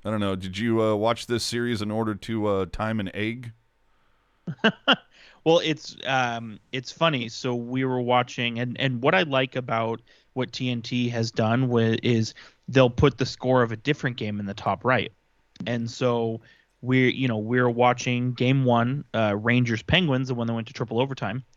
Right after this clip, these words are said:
Speaker 2: And we see, oh, okay, they got the Avalanche score up. You know, we'll, we'll put the horse eye on that, and then when overtime's <laughs> over, it'll take us right to the Avalanche game. And then it was five zero at the end of the first period of game one, and I'm like, "You know what?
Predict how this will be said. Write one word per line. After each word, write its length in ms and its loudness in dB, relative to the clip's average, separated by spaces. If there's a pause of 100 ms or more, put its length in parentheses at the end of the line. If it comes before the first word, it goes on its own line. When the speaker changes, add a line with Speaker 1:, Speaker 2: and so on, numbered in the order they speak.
(540)
Speaker 2:
And 600 0
we 180 -4
see, 220 0
oh, 340 4
okay, 240 2
they 100 0
got 140 0
the 120 2
Avalanche 320 -2
score 260 -4
up. 160 -8
You 80 -4
know, 140 2
we'll, 280 0
we'll 160 0
put 240 2
the 80 4
horse 300 2
eye 160 4
on 160 -2
that, 180 0
and 100 -2
then 80 -2
when 120 -2
overtime's 440 -2
<laughs> 0 -
over, 240 0
it'll 160 0
take 220 -4
us 140 -4
right 160 2
to 80 -12
the 80 -2
Avalanche 320 -2
game. 260 -6 (720)
And 100 6
then 120 4
it 60 4
was 120 4
five 380 0
zero 320 2
at 80 -4
the 100 -4
end 100 0
of 60 -2
the 80 -4
first 300 -4
period 240 2
of 80 -6
game 240 -6
one, 100 0
and 100 -2
I'm 80 -2
like, 200 -4
"You 60 -4
know 60 -2
what? 200 0